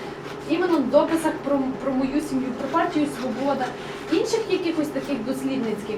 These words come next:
вони, ну, там вихваляють владу. Тому я не як інший вважаю, що це просто замовлена ця стаття, і вони використовують в даній ситуації. Те, що стосується, що вони звинувачують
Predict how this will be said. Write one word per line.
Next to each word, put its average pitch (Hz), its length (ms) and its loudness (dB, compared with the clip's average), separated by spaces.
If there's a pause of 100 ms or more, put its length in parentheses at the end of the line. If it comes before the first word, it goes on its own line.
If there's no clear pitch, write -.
вони, 381 320 2
ну, 320 220 4
там 294 180 2
вихваляють 285 540 2 (140)
владу. 190 200 -4 (560)
Тому 330 140 6
я 330 220 6
не 320 120 4
як 311 220 4 (200)
інший 320 240 0
вважаю, 320 440 2
що - 100 -6 (120)
це 294 60 -4
просто 285 280 -4 (100)
замовлена 254 420 -2 (100)
ця 285 80 -4
стаття, 339 420 0
і 311 140 0
вони 285 260 0 (140)
використовують 302 680 0
в 220 120 -10
даній 262 220 -4
ситуації. 262 600 -4 (340)
Те, 370 120 2
що 381 180 0
стосується, 339 540 -2
що - 200 -4
вони 285 200 2
звинувачують 277 680 2